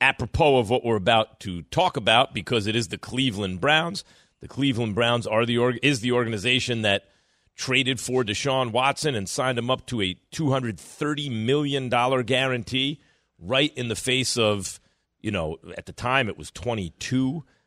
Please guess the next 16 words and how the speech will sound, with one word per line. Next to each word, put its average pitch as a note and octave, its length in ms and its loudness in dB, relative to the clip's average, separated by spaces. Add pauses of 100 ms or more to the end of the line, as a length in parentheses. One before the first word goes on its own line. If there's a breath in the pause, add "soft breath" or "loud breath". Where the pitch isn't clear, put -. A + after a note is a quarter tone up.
(220)
allegations A#2 720 0
of G2 100 -8
sexual B2 300 -2
misconduct A#2+ 760 -2
by G#2 260 2
massage G#2+ 460 -2
therapists, E3 680 -6 (180)
but F#3 140 -6
they're B2+ 120 -2
civil E3 580 -2 (120)
cases. G#2 480 -4
There F#2+ 160 -4
are F#2+ 40 -4
no A#2+ 140 -2
criminal A#2+ 340 -4
charges. C2 580 -12